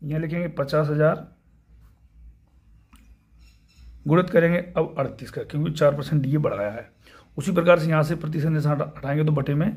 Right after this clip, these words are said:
हंड्रेड आ जाएगा, सौ आ जाएगा। इस दो बिंदी से दो बिंदी काट देंगे आप।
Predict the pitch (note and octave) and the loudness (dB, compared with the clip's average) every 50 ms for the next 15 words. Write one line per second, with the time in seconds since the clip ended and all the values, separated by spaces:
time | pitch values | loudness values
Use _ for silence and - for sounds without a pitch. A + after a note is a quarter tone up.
0 | - - - - - D3+ B2+ B2 B2 A#2+ A2+ G#2+ G#2+ G#2+ A#2 A2+ - - - G#2+ | -8 -16 -16 -10 -6 -6 -4 -4 -4 -4 -4 -4 -2 -4 -4 -6 -8 -10 -12 -10
1 | F2+ F2+ G#2 G#2 A2 - _ - - - - - - - - - D#3 D#3 D3+ D3 | -10 -10 -12 -14 -16 -20 _ -20 -20 -20 -20 -20 -20 -14 -6 -2 0 2 4 4
2 | E3+ E3+ F3 E3+ E3 E3 E3 D3+ F3+ D#3+ D3+ D3+ C#3+ C#3+ C#3 C#3+ F#3+ G#3+ G#3+ - | 4 4 4 4 2 2 2 2 2 2 2 2 2 2 2 2 2 0 -2 -4
3 | - - B2+ A2+ G#2+ G2+ G2+ G2+ G#2 G#2+ A2+ - | -8 -6 -4 -4 -4 -4 -6 -6 -6 -8 -8 -10